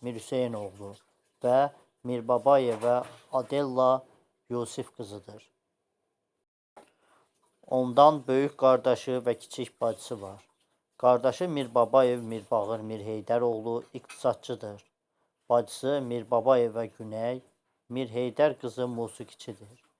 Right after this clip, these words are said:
Mir Yusifin uşaqlıq illəri yaşadığı səkkizinci kilometr qəsəbəsi ilə bağlıdır. Onun Bakı sərçələri mahnısı və ona çəkilmiş klip məhz həmin yerlə bağlı xatirələrində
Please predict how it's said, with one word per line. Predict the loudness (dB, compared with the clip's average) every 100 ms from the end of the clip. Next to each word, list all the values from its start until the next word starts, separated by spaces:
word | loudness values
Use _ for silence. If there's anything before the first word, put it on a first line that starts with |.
| _ _ _
Mir | -4 -2
Yusifin | 0 -2 -4 -6 -8 -8
uşaqlıq | -2 2 2 0 -4 -6
illəri | -4 2 2 2 -2
yaşadığı | -2 -2 -4 -4 -6
səkkizinci | -2 -4 -4 -12 -12 -12
kilometr | -12 -4 -2 -2 -4 -6 -8 -6
qəsəbəsi | -6 -6 -6 -8 -8
ilə | -6 -4
bağlıdır. | -6 -6 -10 -14 -14 -18 _ _ _ _ _ _
Onun | -4 -4 -2 -2 -4 -10 _ _ _ _ _ _ _ 4
Bakı | 6 6
sərçələri | 0 4 4 4 2 4 2
mahnısı | 2 0 -2 -8 -4 -4 0
və | 0
ona | 0 -4 -4
çəkilmiş | -6 -8 -8 -10 -12 -14
klip | -14 -8 -8 -8 _ _ _ -4
məhz | -2 -2 -2
həmin | -2 -2 -2
yerlə | -2 -2 -4 0
bağlı | 0 0 -2 -4
xatirələrində | -2 -2 -2 -8 -4 -4 -6 -8 -4